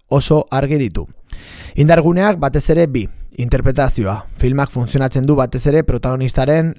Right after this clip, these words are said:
lanari esker. Pertsonaia konplexua eta arriskutsua da, karikatura bihurtzeko arriskua duelako, baina interpretazioa neurtua eta sinesgarria da.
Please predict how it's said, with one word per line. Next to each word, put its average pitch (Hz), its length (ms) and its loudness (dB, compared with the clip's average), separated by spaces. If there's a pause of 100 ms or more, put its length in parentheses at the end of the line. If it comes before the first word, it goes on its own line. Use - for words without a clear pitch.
(100)
lanari 131 400 0
esker. 120 400 -2
Pertsonaia 123 960 0
konplexua 127 540 0
eta 113 100 -4
arriskutsua 113 480 0
da, 165 140 4 (500)
karikatura 131 640 0
bihurtzeko 131 340 2
arriskua 120 400 -2
duelako, 165 500 2 (520)
baina 165 240 2
interpretazioa 175 680 2
neurtua 170 560 4 (120)
eta 139 220 0
sinesgarria 131 720 0
da. 73 100 -10